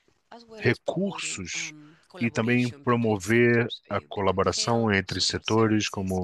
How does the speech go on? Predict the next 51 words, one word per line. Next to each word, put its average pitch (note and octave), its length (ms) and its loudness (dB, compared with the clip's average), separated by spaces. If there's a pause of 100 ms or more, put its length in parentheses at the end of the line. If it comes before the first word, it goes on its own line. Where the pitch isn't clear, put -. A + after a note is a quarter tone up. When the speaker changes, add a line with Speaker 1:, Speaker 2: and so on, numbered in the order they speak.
Speaker 1:
education, F2 80 -6
Speaker 2:
saúde, A2 580 0
Speaker 1:
and G#2+ 180 2
Speaker 2:
serviços - 100 -6
Speaker 1:
livelihood F#2+ 280 -4
Speaker 2:
sociais, G2 540 2
Speaker 1:
programs F#2 80 -8
Speaker 2:
educação, G#2 680 -2
Speaker 1:
to D3 420 -16
address E3 720 -20
the E3 160 -20
underlying D3+ 480 -20
determinants D#3 640 -14
of - 160 -20
mental D2+ 280 -14 (100)
health. D2+ 220 -12
Speaker 2:
pra G#2+ 400 4
trabalhar G#2+ 420 2
Speaker 1:
Um, A#2+ 80 2
Speaker 2:
esses G2+ 420 -2
determinantes G2+ 680 0
Speaker 1:
and, - 60 2
eh, - 40 -2
Speaker 2:
sociais G#2+ 560 2
também F2+ 360 -4
da E2+ 180 -6
Speaker 1:
yes, E2 80 0
Speaker 2:
saúde E2+ 240 -2
Speaker 1:
eh, - 20 -10
I E2 40 -8
think E2 100 -4
Speaker 2:
mental. E2 300 0
Speaker 1:
that D2 180 -14
that - 240 -18
will D#3+ 140 -20
be D#2 280 -20 (340)
Speaker 2:
E G#2+ 100 2
eu G#2+ 120 4
Speaker 1:
all G#2+ 60 4
for - 60 -2
Speaker 2:
acredito G#2+ 360 0
Speaker 1:
me, F#2+ 60 -8
Speaker 2:
que G2 240 -4
seja G2+ 320 -2
Speaker 1:
and G#2 40 -2
thank A2+ 120 -4
you. C3+ 60 -4
Speaker 2:
isso. C#3+ 440 -2
Speaker 1:
Apologies F3+ 400 -16
that D#3+ 160 -20
I D#3+ 80 -20